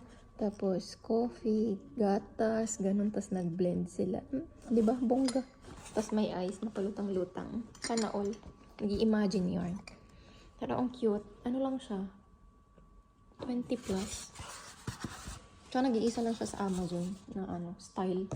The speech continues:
Puro plastic. Ito lang. Okay, push.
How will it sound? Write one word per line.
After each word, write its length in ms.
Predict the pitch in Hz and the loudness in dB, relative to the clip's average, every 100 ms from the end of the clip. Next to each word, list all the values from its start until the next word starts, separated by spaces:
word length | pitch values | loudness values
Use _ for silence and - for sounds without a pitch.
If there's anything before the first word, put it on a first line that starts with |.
| - - - - | -6 -8 -12 -14
Puro 400 | - 208 190 190 | -4 -2 0 -2
plastic. 540 | 185 180 190 - - 185 - - - - - - - - - - | -2 -4 -4 -6 -6 -6 -8 -14 -10 -6 -4 -4 -6 -10 -14 -6
Ito 200 | 202 - | -6 -4
lang. 160 | 170 - - - - - - - - - - - 190 | -8 -8 -10 -10 -8 -6 -6 -6 -8 -8 -14 -8 -6
Okay, 160 | - 180 | -4 -8
push. 400 | - 185 160 - | -4 -4 -4 -4